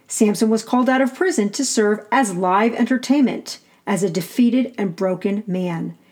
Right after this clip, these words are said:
Instead of giving up, Samson prayed to the Lord, asking him to give him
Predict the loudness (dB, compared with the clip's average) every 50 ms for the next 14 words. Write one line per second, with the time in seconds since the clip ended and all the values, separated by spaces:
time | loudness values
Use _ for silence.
0 | _ _ _ _ -4 -4 -4 -4 -2 0 0 2 2 2 2 2 2 2 4 4
1 | 4 2 2 0 -2 -4 -8 -16 -20 _ _ _ -12 -6 -2 0 0 0 0 0
2 | -2 -2 -2 -2 -2 -2 -2 -2 -2 -4 -6 -6 -6 -4 -4 -2 -2 -2 -2 -2
3 | -4 -6 -8 -6 -2 -2 -2 -2 -2 -2 -2 0 0 0 -2 -4 -4 -6 -8 -10
4 | -12 _ _ _ _ _ _ -4 -2 -2 0 2 2 0 0 0 -2 -6 -4 -4
5 | -4 -6 -6